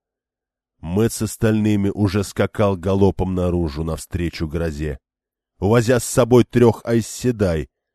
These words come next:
две из которых были беглыми дамани, и похищенную наследницу хрустального трона шанчан, в то время как позади них на Дебудар разражалась еще более сильная буря.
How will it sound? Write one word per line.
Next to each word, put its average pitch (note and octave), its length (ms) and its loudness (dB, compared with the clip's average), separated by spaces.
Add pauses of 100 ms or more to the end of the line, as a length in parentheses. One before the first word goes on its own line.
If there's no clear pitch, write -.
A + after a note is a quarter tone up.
(280)
две A2 320 2
из G2+ 100 -2
которых G#2 540 4
были G2 320 2
беглыми G2 580 0
дамани, F2+ 640 -2 (480)
и B2+ 100 -2
похищенную C3 760 0
наследницу B2 720 0
хрустального A2+ 720 0
трона A2 380 4
шанчан, G#2 720 -4 (680)
в - 100 -20
то - 140 -4
время E2 320 -4
как - 240 -10
позади E2 480 -4
них F#2+ 320 -4
на E2 160 -4
Дебудар E2+ 640 -4 (460)
разражалась G2+ 840 -2
еще A2 520 0
более G#2 380 2
сильная G2 640 -2
буря. E2+ 480 -2